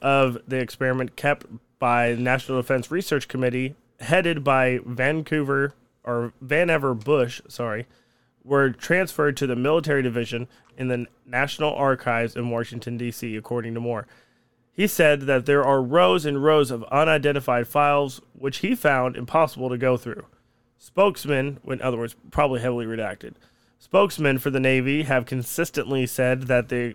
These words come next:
an experiment in which a ship would be teleported, air quotes included, could not have been possible except in the realm of science fiction.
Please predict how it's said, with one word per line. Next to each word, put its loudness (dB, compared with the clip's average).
an -4
experiment 0
in 2
which 0
a -2
ship -2
would 2
be 0
teleported, 2
air 0
quotes -2
included, -4
could 4
not 2
have 2
been 2
possible 2
except -2
in 0
the 2
realm 2
of 2
science -2
fiction. -6